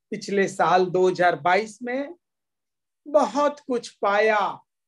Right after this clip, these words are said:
और बहुत कुछ खोया भी। आज वो दिन है जब हम पूरे साल का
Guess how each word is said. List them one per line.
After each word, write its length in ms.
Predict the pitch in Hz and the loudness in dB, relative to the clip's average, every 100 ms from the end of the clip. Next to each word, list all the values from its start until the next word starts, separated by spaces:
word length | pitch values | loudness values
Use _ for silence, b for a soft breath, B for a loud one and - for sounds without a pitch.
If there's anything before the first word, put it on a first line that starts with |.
| _ _ - | _ _ -10
और 240 | 214 220 170 | -4 -4 -2
बहुत 460 | 180 165 196 - - | -4 -4 -6 -8 -10
कुछ 200 | 160 - | -10 -12
खोया 600 | _ - 190 180 156 131 | _ -2 2 4 2 0
भी। 300 | - _ _ _ _ _ _ _ _ _ _ _ _ _ _ _ _ _ _ _ _ _ _ _ _ _ _ _ _ - | -12 _ _ _ _ _ _ _ _ _ _ _ _ _ _ _ _ _ _ _ _ _ _ _ _ _ _ _ _ 0
आज 340 | 220 285 339 | 4 6 4
वो 160 | 320 311 | 2 0
दिन 280 | 226 269 233 | 2 0 0
है 280 | 208 156 - _ _ _ _ _ _ _ _ _ _ _ - | -2 -6 -10 _ _ _ _ _ _ _ _ _ _ _ -2
जब 200 | 254 202 | 0 -2
हम 180 | 220 | -8
पूरे 380 | 214 220 220 214 | -8 -2 4 4
साल 480 | - - 208 214 214 | 2 -4 -2 0 0
का 320 | 214 190 190 | -2 -4 -4